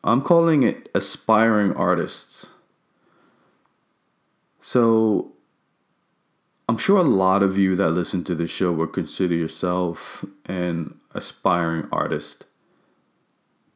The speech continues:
Let me ask you this question. What is it that you are looking for when you, when you say that you're aspiring? Are you looking for validation from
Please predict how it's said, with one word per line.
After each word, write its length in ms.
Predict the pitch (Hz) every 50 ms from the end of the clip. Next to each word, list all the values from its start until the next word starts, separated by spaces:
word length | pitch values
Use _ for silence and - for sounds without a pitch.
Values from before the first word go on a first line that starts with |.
| _ _ _ -
Let 180 | - 92 104 120
me 380 | 131 139 139 143 139 135 - -
ask 320 | 107 104 104 - - -
you 80 | 92 82
this 200 | 80 78 - -
question. 500 | - 85 - - - - - - - - _ _ _ _ _ _ _ _ _ _ _ _ _ _ _ _ _ _ _ _ _ _ _ _ _ _ -
What 240 | 90 92 113 135 147
is 160 | 165 165 156
it 240 | 156 147 143 - -
that 140 | 131 110 78
you 280 | 69 104 104 104 98
are 160 | 98 95 92 85
looking 560 | 87 90 90 95 95 95 - - 85 82 80
for 460 | - - - - - 50 - - - - _ _ _ _
when 200 | - 95 92 92
you, 260 | 90 87 87 82 80 - _ -
when 160 | - 98 95
you 60 | 90 -
say 260 | - - 120 110 101
that 160 | - 107 101
you're 180 | 87 85 80 80
aspiring? 760 | 80 - - - - - 101 95 95 87 85 - - - - - _ _ _ _ _ _ _ _ _ _ _ _ _ _ -
Are 60 | 95
you 120 | 95 104 107
looking 300 | 113 110 101 101 98 98
for 260 | - - 90 90 87
validation 920 | 85 92 92 95 95 90 85 92 92 104 120 - - 147 135 135 135 131
from 680 | 135 - - 98 95 92 92 92 87 85 87 85 82